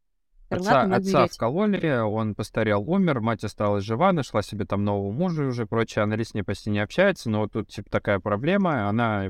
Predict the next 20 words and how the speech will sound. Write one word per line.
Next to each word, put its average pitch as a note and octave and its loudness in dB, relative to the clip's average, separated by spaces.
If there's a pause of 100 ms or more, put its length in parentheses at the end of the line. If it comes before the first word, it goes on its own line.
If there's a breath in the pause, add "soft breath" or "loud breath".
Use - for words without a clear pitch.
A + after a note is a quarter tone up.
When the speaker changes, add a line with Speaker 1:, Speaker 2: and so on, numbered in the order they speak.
Speaker 1:
поехала, G#2 -2
мол, F#2 -4
к - -12
ней, G3 0 (560)
она G#2 -2
там F#2+ -2
едет F#2 -4
к - -8
ней. G3+ 0
Ян B2 0 (280)
всю - -4
эту A2+ -4
дорогу A2+ 0
там G2+ 0
соприкасается G#2 -2
со - -6
всеми G2 -2
этими F#2+ -8
приколами G2 -4
Барселоны, F3 -2